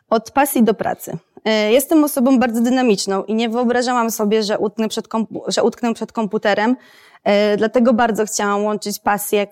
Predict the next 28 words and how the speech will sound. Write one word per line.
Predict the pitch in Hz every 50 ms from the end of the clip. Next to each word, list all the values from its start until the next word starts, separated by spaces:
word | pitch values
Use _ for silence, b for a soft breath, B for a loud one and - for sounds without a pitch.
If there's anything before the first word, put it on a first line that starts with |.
| - -
z | 202 -
fotografii | - - 233 - 233 208 233 220 220 220 - 302 294 294 269
z | 233 226 208
wiedzą | 196 220 233 226 214 240 233
nabytą | 240 226 220 202 220 226 - 220 208
na | 208 208 208
kierunku | - - 208 214 226 220 - 214
grafika. | 190 208 196 - - 160 - - - - b b b b b b b b b b b b _
Muzyka | - 233 240 226 277 - - 285
była | 254 233 269 254 254 247
zawsze | 233 240 254 208 - 233 214
bardzo | 208 220 202 208 196 208
mi | 202 202 190
bliska, | 185 190 202 196 - - - 262 277 285 294 262 -
ponieważ | - 233 240 240 226 247 247 -
energia, | - 247 262 262 247 214 226 208
która | 202 - 220 214
jest | 208 208 208 196
wytwarzana | 214 - - - 226 233 220 226 208 202 202 196 190
na | 185 190 202 208
scenie | - - - - 226 208 202 208 208 214 208
podczas | - 214 196 - - 220 -
koncertów, | - - 226 220 - 226 214 208 208 - 262 269 247
jest | 240 240 226
dla | 226 220
mnie | 220 226 220 220
nieoceniona. | 226 220 220 226 214 - 226 208 196 185 170 170 180 -
Ekspresja | - 220 214 - - - - 233 220 208 - - - 208 196 190